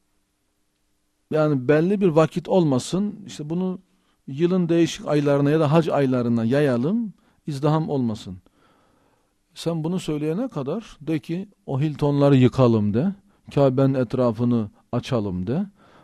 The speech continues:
Bir tarafına kral saray yaptırmış, o tarafa doğru büyütemiyorsun. Bir tarafına Hilton yapmış, o tarafa doğru büyütemiyorsun.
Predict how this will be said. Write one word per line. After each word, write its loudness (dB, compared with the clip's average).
Bir 2
tarafına 2
kral 2
saray 0
yaptırmış, -2
o -4
tarafa -4
doğru 0
büyütemiyorsun. -4
Bir -2
tarafına 0
Hilton -4
yapmış, -6
o -6
tarafa -6
doğru -6
büyütemiyorsun. -6